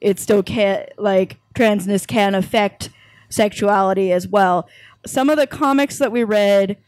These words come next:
for instance, um, Y the Last Man, while being progressive for lesbian characters,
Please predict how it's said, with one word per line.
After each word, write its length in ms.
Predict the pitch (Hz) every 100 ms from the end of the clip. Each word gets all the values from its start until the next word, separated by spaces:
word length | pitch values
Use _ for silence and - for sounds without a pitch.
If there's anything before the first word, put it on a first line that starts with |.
| _ _ _ -
for 120 | 240
instance, 800 | 226 214 - 233 214 202 - - -
um, 600 | 208 196 185 185 180 196 - - _ _ _ _ -
Y 340 | 202 214 208 214
the 120 | 208
Last 480 | 196 180 180 180 220
Man, 720 | 262 277 233 214 208 208 214 _ _ _ _ _
while 640 | - 190 208 208 208 208 208
being 380 | 185 214 208 190
progressive 680 | 196 190 202 214 247 220
for 280 | - 220 208
lesbian 560 | 196 196 196 220 202 185
characters, 720 | 190 185 190 254 254 277